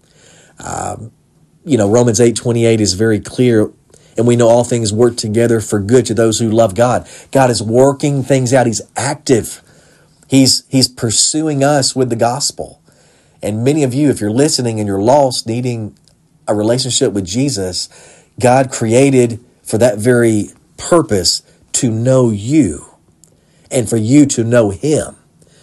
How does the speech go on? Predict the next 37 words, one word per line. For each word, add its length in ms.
That's 180
a 60
game 340
changer. 480
It 60
really 320
is. 340
That 180
changes 640
everything. 840
And, 320
um, 360
and, 220
and 200
so 200
if 80
you're 160
out 220
there 180
and 80
you're 100
thinking, 380
"Well, 400
I 60
mean, 360
uh, 360
is 320
there 160
a 80
creator?" 760
You 140
know, 220
maybe 260
you're 140
doubting 540
that. 480
Well, 420